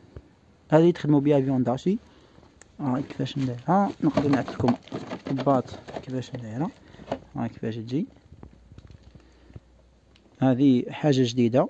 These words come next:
تخدم لكم بها فيونداشي، ها كيفاش مدايره. تجي هنايا، تحطي مره الاولى، تحطي هنايا، تكعبروا شويه وتحطوا هنا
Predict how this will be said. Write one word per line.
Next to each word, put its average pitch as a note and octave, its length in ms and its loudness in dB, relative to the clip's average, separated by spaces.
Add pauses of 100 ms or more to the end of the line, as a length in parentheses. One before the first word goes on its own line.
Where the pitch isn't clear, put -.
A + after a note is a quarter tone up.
(640)
تخدم C#3 280 2
لكم C3 280 6
بها B2+ 320 2 (600)
فيونداشي، C3 680 4 (640)
ها - 80 2
كيفاش A#2+ 340 -4
مدايره. A#2 500 -4 (760)
تجي C#3+ 240 4
هنايا، C#3 380 4 (640)
تحطي C#3 400 -2 (460)
مره C3+ 160 2
الاولى، C3 260 2
تحطي - 300 -4
هنايا، A2+ 400 -2 (2500)
تكعبروا C3 420 0
شويه B2+ 380 2 (100)
وتحطوا B2 420 -6
هنا A#2+ 180 0